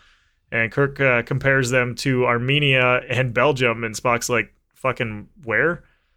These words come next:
And, uh, <laughs> Kirk's just like, "Oh, it's these, these places that, you know, weak, innocent people all seem to be located on natural invasion routes. So, like, anytime, you know, anything crazy's happen,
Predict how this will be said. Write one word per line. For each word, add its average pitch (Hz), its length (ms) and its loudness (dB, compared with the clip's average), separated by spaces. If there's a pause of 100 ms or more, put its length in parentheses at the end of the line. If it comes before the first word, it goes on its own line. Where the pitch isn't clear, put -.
(280)
And, 120 200 0
uh, 113 180 2 (100)
<laughs> - 100 -16
Kirk's 147 220 0
just 139 160 -2
like, 170 100 2
"Oh, 220 160 4
it's 208 120 0
these, 196 200 2
these 170 160 0
places 147 480 0
that, 127 260 0
you 135 120 0
know, 117 300 0 (460)
weak, 139 260 0
innocent 139 400 0
people 131 260 0
all 123 220 4
seem 131 260 -2
to 120 80 -2
be 120 160 0
located 127 480 0
on 113 220 -2
natural 120 460 0
invasion 117 500 -2
routes. 104 320 -2
So, 117 220 -4
like, 110 200 -2
anytime, 113 640 -4
you 113 100 -6
know, 110 120 -2
anything 110 260 0
crazy's 117 360 -2
happen, 110 460 -2